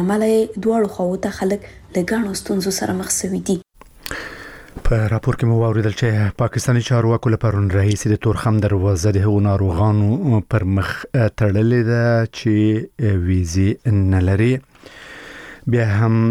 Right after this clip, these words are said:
Speaker 2: آه، له پاکستان سره په تړلې یو موضوع کې تم کېږو. په پاکستان کې میشت یو شمېر افغان کډوال چې په دې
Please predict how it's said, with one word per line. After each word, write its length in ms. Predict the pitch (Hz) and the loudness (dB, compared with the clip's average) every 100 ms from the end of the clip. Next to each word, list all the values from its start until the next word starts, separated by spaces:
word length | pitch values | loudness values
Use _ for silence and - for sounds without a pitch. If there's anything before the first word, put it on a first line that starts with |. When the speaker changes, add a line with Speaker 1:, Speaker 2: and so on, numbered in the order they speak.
| 123 - - 131 | 0 -6 -4 0
Speaker 2:
آه، 580 | 113 107 95 82 85 107 | 0 0 0 -4 -4 0
له 180 | 104 101 | 0 0
پاکستان 340 | 117 - - 101 | -2 -4 -4 -2
سره 100 | 98 - | 0 0
په 40 | 107 | 0
تړلې 340 | 98 98 101 | 0 2 2
یو 60 | 98 | 2
موضوع 260 | 98 92 101 | 2 0 -2
کې 120 | - | 0
تم 100 | 107 92 | 0 0
کېږو. 400 | 104 92 92 - | 0 0 0 0
په 80 | - | -2
پاکستان 300 | 104 - 110 | -2 -2 0
کې 60 | 113 120 | 2 2
میشت 240 | 120 - | 0 0
یو 100 | 117 - | -2 0
شمېر 140 | 113 | -2
افغان 280 | 107 107 113 | 0 -2 -2
کډوال 280 | 107 107 104 | 0 -2 -2
چې 40 | - | -2
په 40 | |
دې 60 | 95 | 0